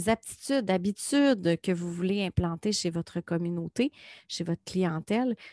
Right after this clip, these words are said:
tout ça, là, c'est important d'en prendre conscience. Quand je vous parlais d'avatar et de connaître votre avatar,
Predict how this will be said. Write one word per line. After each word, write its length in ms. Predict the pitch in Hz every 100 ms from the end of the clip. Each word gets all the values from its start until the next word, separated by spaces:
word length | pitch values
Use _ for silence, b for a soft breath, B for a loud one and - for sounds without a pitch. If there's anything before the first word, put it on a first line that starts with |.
| B
tout 160 | - 285
ça, 320 | - 277 302
là, 220 | 285 277 - _
c'est 300 | - - -
important 580 | - 262 - 196 - 208
d'en 160 | 202 165
prendre 280 | - 180 175
conscience. 640 | 165 185 - 76 - - _ _ _ _ b b b b b b _
Quand 140 | - 156
je 100 | 185
vous 80 | 175
parlais 260 | 180 226
d'avatar 540 | 240 175 165 208 233 220
et 80 |
de 120 | 175 170 -
connaître 760 | 226 196 185 220 208 - 190
votre 340 | 165 175 - -
avatar, 920 | 185 180 165 - 160 208 233 202 175